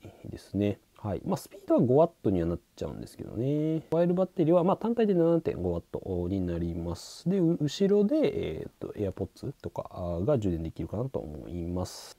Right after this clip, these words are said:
うん、モバイルバッテリーのね、充電を忘れることやっぱあったりするんで、それがなくなるのがいいですね。で、こう、くるくる回したりできるんで、カチャカチャカチャってね、スタンドこれ回せますので、まあ、横にこのApple Watch挿すとか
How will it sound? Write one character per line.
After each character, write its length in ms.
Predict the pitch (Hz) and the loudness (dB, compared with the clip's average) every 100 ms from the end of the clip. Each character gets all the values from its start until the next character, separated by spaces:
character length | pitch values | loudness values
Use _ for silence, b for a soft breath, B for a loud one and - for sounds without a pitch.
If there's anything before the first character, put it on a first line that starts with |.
| - | -8
う 60 | |
ん、 160 | 101 92 | -6 -4
モ 140 | 110 160 | -4 -4
バ 100 | 233 | -2
イ 60 | |
ル 80 | 226 | -2
バ 80 | 220 | -2
ッ 40 | |
テ 140 | - 101 | 0 0
リ 60 | |
ー 20 | |
の 60 | 82 | 2
ね、 140 | 104 - | 0 4
充 80 | 131 | 6
電 160 | 131 | 6
を 80 | 110 | 6
忘 80 | - | 6
れ 80 | 127 | 4
る 60 | |
こ 100 | 123 | 4
と 80 | 101 | 0
や 60 | 82 | -2
っ 40 | |
ぱ 180 | - - | -6 -8
あ 40 | 92 | -8
っ 60 | |
た 80 | - | -8
り 60 | - | -10
す 80 | |
る 60 | 78 | -10
ん 40 | |
で、 60 | 76 | -8
そ 100 | - | 0
れ 60 | 165 | 4
が 80 | |
な 140 | 151 127 | 4 4
く 80 | 127 | 2
な 80 | |
る 60 | 120 | 0
の 80 | - | -2
が 140 | - | -6
い 40 | - | -12
い 20 | |
で 60 | |
す 80 | - | -10
ね。 120 | 113 - | -10 -6
で、 80 | 170 | -2
こ 140 | - | 0
う、 40 | 151 | 0
く 140 | - | 2
る 80 | 165 | 2
く 80 | 95 | 2
る 60 | |
回 200 | 87 95 | 0 -2
し 60 | - | -2
た 80 | 95 | -6
り 80 | - - | -6 -10
で 180 | 85 82 | -6 -2
き 100 | 90 | -2
る 120 | 78 | -2
ん 40 | |
で、 140 | 80 - | -6 -10
カ 80 | |
チ 80 | - | -12
ャ 40 | - | -10
カ 40 | |
チ 80 | - | -10
ャ 40 | |
カ 80 | - | -8
チ 80 | 143 | -8
ャ 20 | |
っ 60 | 131 | -8
て 120 | - | -12
ね、 140 | - - _ _ | -16 -18 _ _
ス 40 | |
タ 80 | 110 | -2
ン 60 | 101 | 0
ド 60 | |
こ 100 | 90 | 2
れ 60 | 90 | 0
回 100 | 87 92 92 | 0 0 0
せ 200 | - - | -2 -4
ま 140 | 87 85 | -4 -4
す 160 | - | -8
の 240 | - - 90 | -8 -4 4
で、 200 | 120 - - - | 4 4 -2 -8
ま 120 | 170 - | -2 0
あ、 20 | |
横 180 | 135 196 | 0 0
に 120 | 185 | 0
こ 80 | 165 | 0
の 120 | 123 | -2
Apple 280 | 127 139 131 | -2 2 2
Watch 200 | 131 - | 0 -8
挿 120 | 101 | -10
す 100 | - | -10
と 80 | |
か 80 | - | -10